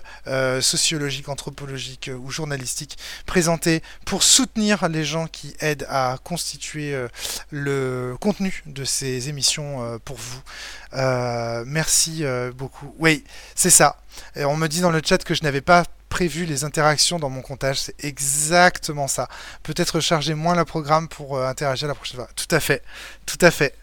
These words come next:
exactement, c'est ce qu'il faudra faire. Euh, merci beaucoup, euh, à vous. Vraiment, mille merci. À très bientôt tout le monde,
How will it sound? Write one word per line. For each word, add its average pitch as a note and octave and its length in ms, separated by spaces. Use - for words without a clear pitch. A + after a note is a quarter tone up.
exactement, D3 600
c'est - 180
ce - 80
qu'il C#3+ 120
faudra C#3 280
faire. - 260
Euh, D#3 220
merci G#3 420
beaucoup, G#3+ 640
euh, D3 680
à E3 120
vous. C#3+ 260
Vraiment, D3 420
mille D#3 240
merci. - 420
À F#3 120
très G#3 180
bientôt F#3 500
tout - 180
le E3+ 60
monde, G3 240